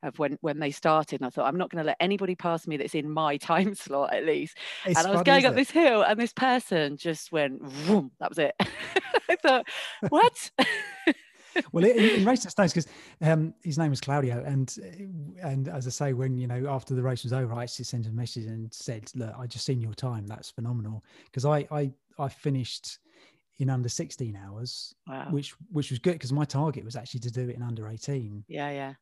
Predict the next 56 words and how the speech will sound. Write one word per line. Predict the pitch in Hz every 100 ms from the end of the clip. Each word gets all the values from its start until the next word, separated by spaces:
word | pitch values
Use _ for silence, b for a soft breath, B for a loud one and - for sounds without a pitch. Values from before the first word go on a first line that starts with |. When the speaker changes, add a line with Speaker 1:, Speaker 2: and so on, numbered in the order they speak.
| _ _
Speaker 2:
So | -
I | 139
did | 156
it | 143
in |
under | 143 131
sixteen, | 110 147 - 120 120
and | 143 151
it | 170
was, | 147 185 175 - - _ _ _
that | 135 156 151
actually | 170 - 135
was | 135 160 123
a |
bit | 110 165
of | 135
a | 131
proof | - 135 -
of | -
concept | 147 143 - 113 -
for | 139
me | 117 113 -
of | 135 120
sport | - 165 147
walking. | 117 - 104 110
So | 135 127 123
I, | 127 -
I'd | 131 123 -
done, | 156 156 143 131 b b b b _
um, | 139 127 123 -
I'd | 127
done | 143
an | 127
ultra | 127 -
before, | 120 - 131 127 127 120 123 - _ -
my | 123 127
own | 127 110
one, | 110 107 123
and | 135 123
I'd | 127 120
also, | 110 -
I've | 127 123
always | 117 107
walked | 104 107 - 151
my | 110
whole | 113 113
life. | 104 98 _ -
Speaker 1:
Mm-hmm. | 151 151 147
Speaker 2:
But | 131
it | 143
was | 139
kinda | - 143 131
like, | 131 127 -
"Okay, | 160 - 113
this | 117 147 -
is, | 139